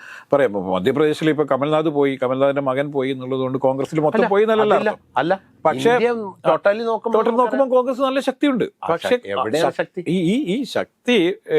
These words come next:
Speaker 1: യഥാർത്ഥത്തിൽ തിരിച്ചറിയാതെ
Speaker 2: ഇതിനെ
Speaker 1: പറയുന്നത്
Speaker 2: ചാനലൈസ് ചെയ്യണ്ടേ?
Speaker 1: ച-, ആ, അവിടെയാണ് പ്രശ്നം. അങ്ങനെയുള്ള
Speaker 2: അത് ആരാ
Speaker 1: നേതാക്കന്മാരെ,
Speaker 2: ചാനലൈസ് ചെയ്യാ?
Speaker 1: ഈ, ഈ അങ്ങനെയുള്ള നേതാക്കന്മാരെ വളർത്തിയെടുക്കുന്നതിന് പകരം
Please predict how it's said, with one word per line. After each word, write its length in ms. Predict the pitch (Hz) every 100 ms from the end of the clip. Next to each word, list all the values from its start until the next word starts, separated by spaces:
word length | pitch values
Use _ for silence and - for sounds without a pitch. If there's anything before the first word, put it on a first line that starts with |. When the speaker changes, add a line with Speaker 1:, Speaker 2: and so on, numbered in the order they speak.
| 139 131
Speaker 1:
യഥാർത്ഥത്തിൽ 680 | 131 127 151 156 151 151
തിരിച്ചറിയാതെ 460 | 127 120 165 151 156
Speaker 2:
ഇതിനെ 120 | 139
Speaker 1:
പറയുന്നത് 160 | 165 143
Speaker 2:
ചാനലൈസ് 480 | 110 113 180 214
ചെയ്യണ്ടേ? 280 | 247 202 95 - -
Speaker 1:
ച-, 60 | -
ആ, 120 | 139 113
അവിടെയാണ് 320 | 196 247 190
പ്രശ്നം. 360 | 135 - - - - 120
അങ്ങനെയുള്ള 380 | 151 233 233 226
Speaker 2:
അത് 80 |
ആരാ 80 | 170
Speaker 1:
നേതാക്കന്മാരെ, 420 | 131 135 135 160
Speaker 2:
ചാനലൈസ് 380 | 143 135 135 131
ചെയ്യാ? 180 | 139 127
Speaker 1:
ഈ, 140 | 156 208
ഈ 100 | 165
അങ്ങനെയുള്ള 560 | 190 123 170 208 185 196
നേതാക്കന്മാരെ 680 | 160 156 156 165 170 160
വളർത്തിയെടുക്കുന്നതിന് 720 | 160 147 139 160 143 147 139 127
പകരം 420 | 92 101 110